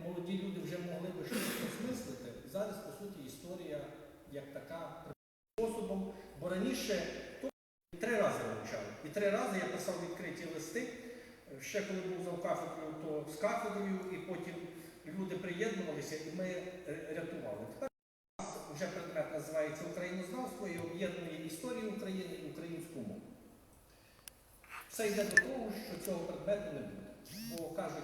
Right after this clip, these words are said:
ну, на Заході там так, але нам, певна історія дуже потрібна. Тому що нам сьогодні потрібне кілька, ну,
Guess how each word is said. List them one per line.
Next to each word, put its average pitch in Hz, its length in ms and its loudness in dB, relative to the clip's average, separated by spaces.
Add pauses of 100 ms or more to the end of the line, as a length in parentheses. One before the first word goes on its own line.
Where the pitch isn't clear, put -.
ну, 208 340 2
на 143 160 -2
Заході 143 440 0
там 120 360 -4 (880)
так, 190 240 0
але 123 100 -2
нам, 135 360 -4
певна 160 300 -4
історія 160 360 -6 (120)
дуже - 120 -8
потрібна. 104 460 -12 (280)
Тому 160 180 -10
що 151 100 -6
нам 160 120 -4 (120)
сьогодні 160 240 -6
потрібне 147 640 -4 (340)
кілька, 202 280 -2 (800)
ну, 175 260 -4